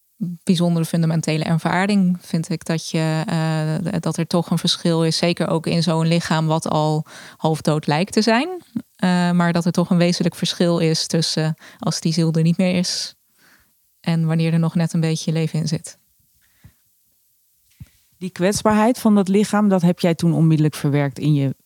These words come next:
Speaker 2: in jouw, in jouw kunst. Maar heb je ook je verdriet daarbij in een plek gegeven?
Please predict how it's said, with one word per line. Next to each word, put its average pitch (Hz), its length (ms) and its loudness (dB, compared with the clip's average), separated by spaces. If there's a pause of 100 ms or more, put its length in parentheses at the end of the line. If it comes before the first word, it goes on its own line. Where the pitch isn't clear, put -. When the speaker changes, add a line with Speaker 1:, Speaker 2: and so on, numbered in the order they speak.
(100)
Speaker 2:
in 160 180 0
jouw, 135 400 0
in 135 120 0
jouw 127 220 -2
kunst. 214 480 0 (720)
Maar 190 240 0
heb 208 180 2
je - 200 -2
ook - 580 -2 (760)
je 185 160 0
verdriet 196 540 0
daarbij 143 580 0
in 160 160 2
een 147 160 2
plek 143 220 0
gegeven? 175 640 -4